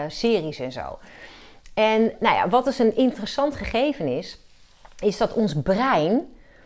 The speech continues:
niet het verschil kan zien tussen fictie en werkelijkheid. Moet je eens bedenken wat er gebeurt op het moment dat jij dus regelmatig jezelf blootstelt aan bijvoorbeeld een hele spannende film of een spannende serie. Wat dat doet met jou.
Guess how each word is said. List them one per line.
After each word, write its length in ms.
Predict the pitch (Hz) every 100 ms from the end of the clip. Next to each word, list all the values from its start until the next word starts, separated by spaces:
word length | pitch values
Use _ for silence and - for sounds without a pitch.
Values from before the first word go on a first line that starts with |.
| - - -
niet 340 | 175 208 320
het 120 | 269 -
verschil 380 | 190 - 214
kan 220 | 247 160 143
zien 440 | 151 139 226 - _ - -
tussen 260 | - 202 -
fictie 440 | - 254 - 240
en 80 | 220
werkelijkheid. 800 | 233 190 143 - - 58 - - - - - _ _ _ _ - - - -
Moet 440 | - 180 208 311 349
je 80 | 294
eens 180 | 240
bedenken 480 | - 165 185 262 294
wat 140 | 220 196
er 80 |
gebeurt 480 | - 147 - 185 139
op 100 | 160
het 100 | 175
moment 320 | 180 180 214
dat 120 | 240 185
jij 140 | 165
dus 140 | 160
regelmatig 760 | 156 170 165 151 147 208 240 175
jezelf 340 | 175 160 139
blootstelt 680 | 139 175 208 - 113 120 -
aan 160 | 151
bijvoorbeeld 420 | 151 147 185 151 143
een 100 | 139
hele 380 | 196 262 208
spannende 400 | 160 - 156 143
film 360 | 131 - 139 202
of 100 | 151
een 60 | 147
spannende 380 | - 135 127
serie. 640 | 117 - 220 135 143 240 - - - - - - _ _ _ - - -
Wat 120 | 208
dat 160 | 175
doet 160 | 170 196
met 160 | 143 139
jou. 220 | 107